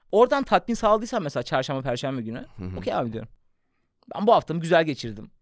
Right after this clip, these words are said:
Speaker 1: Sosyalleştim. Güzel bir yere gittim. Güzel bir şey izledim. Güzel bir şey yedim. Tamam artık abi yani başlayayım cuma gününe, cumartesi
Speaker 2: İşte o da
Speaker 1: gününe.
Speaker 2: bir kalıp yani.
Speaker 1: Tamamen kalıp.
Speaker 2: Cumartesi dışarıda olmalıyım.
Speaker 1: Ki yani biz senin gibi haftanın yedi gün birbiriyle aynı olan iki insan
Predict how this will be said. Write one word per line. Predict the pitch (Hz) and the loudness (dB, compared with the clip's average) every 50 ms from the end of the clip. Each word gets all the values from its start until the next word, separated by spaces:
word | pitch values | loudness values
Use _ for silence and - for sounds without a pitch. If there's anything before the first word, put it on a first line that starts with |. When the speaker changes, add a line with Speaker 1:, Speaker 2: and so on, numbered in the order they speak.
| _ _ | _ _
Speaker 1:
Sosyalleştim. | - 170 170 - - 156 151 151 147 - - - 110 107 107 _ _ _ _ _ | -4 -4 -2 0 2 2 2 2 -2 -4 -6 -10 -14 -14 -14 _ _ _ _ _
Güzel | - 156 156 180 165 160 | -6 0 4 4 4 4
bir | 156 160 | 4 0
yere | 156 160 | -2 -2
gittim. | 143 135 - _ - - 120 | -4 -8 -10 _ -14 -12 -6
Güzel | 143 147 180 170 170 | 0 4 4 4 4
bir | 165 | 2
şey | - 190 165 120 160 | 0 -4 -2 -2 -2
izledim. | 151 120 127 120 107 110 113 101 | -2 0 0 0 0 -2 -4 -4
Güzel | 139 139 170 160 156 | 0 2 4 4 4
bir | 156 | 2
şey | 156 - 180 165 | 0 -2 -2 -2
yedim. | 139 120 107 117 135 226 - _ _ _ _ - - - - - | -2 -2 -4 -4 -10 -14 -16 _ _ _ _ -16 -16 -14 -10 -4
Tamam | 214 - 269 247 | -2 0 2 4
artık | 190 151 127 - - | 2 2 2 0 -4
abi | 147 156 151 | -4 -4 -4
yani | 127 113 110 107 120 | -4 -4 -4 -2 2
başlayayım | 143 147 151 - - 143 156 156 | 2 2 2 0 -4 -6 -4 -2
cuma | 139 151 156 151 147 | -2 0 0 0 0
gününe, | 156 143 139 127 139 143 | 0 -2 -4 -6 -6 -6
cumartesi | 135 143 143 143 143 135 123 143 | -4 -2 -2 -2 -2 -4 -4 -2
Speaker 2:
İşte | 139 143 | 0 2
o | 139 | 2
da | 143 | 2
Speaker 1:
gününe. | 113 101 | 2 0
Speaker 2:
bir | 95 - | -2 -4
kalıp | 104 90 78 - - 82 | -6 -8 -8 -8 -8 -8
yani. | 76 73 69 65 67 82 - _ _ | -8 -8 -8 -12 -14 -20 -20 _ _
Speaker 1:
Tamamen | - - 123 131 135 139 139 123 110 | -8 -4 -2 0 0 0 0 -2 -4
kalıp. | - - 95 92 95 - _ _ _ _ _ _ _ - | -6 -8 -12 -14 -14 -18 _ _ _ _ _ _ _ -14
Speaker 2:
Cumartesi | - 113 113 113 101 90 85 - 98 90 110 104 | -8 -6 -4 -2 -2 -2 -4 -6 -10 -12 -12 -12
dışarıda | 107 101 - 110 92 92 92 90 | -12 -8 -6 -4 -4 -4 -4 -6
olmalıyım. | 87 80 73 73 69 71 - - - - - - _ _ _ _ _ - | -8 -8 -10 -12 -14 -16 -18 -18 -18 -20 -20 -20 _ _ _ _ _ -6
Speaker 1:
Ki | - 220 | -2 0
yani | 208 180 156 156 | 2 2 2 0
biz | 170 - | -2 -2
senin | - 180 185 180 | -2 -4 -2 -2
gibi | 180 180 | 0 2
haftanın | 165 156 - - 180 180 | 0 2 0 -2 -4 -4
yedi | 165 156 165 151 185 | -4 -4 -4 -4 -4
gün | 165 180 175 | -4 -4 -4
birbiriyle | 160 165 160 170 170 - | -4 -2 -2 0 0 2
aynı | 135 147 151 165 165 | 2 2 2 2 2
olan | 160 156 151 | 0 -2 -2
iki | 151 - - 165 | -4 -6 -8 -8
insan | 156 - - 131 139 - | -8 -6 -8 -8 -8 -10